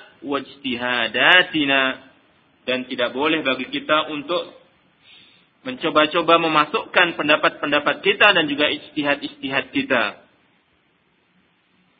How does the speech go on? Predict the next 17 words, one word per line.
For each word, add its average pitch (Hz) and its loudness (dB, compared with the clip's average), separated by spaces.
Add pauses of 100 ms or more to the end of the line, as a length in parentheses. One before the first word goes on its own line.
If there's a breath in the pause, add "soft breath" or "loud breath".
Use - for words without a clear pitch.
(1600 soft breath)
Kadzalika 180 4
al-ibadatu 170 4
tauqifiyatun. 147 0
Begitu 123 -6
juga 147 4
ibadah 131 0
itu 156 -6
tauqifiyah. 139 0 (880)
Tidak 117 -6
boleh 156 2
di 147 -2
situ 131 -8
juga 139 0
ada 139 -2
ijtihad. 160 0 (2000)
Sepertinya 123 -12
bagus 113 -10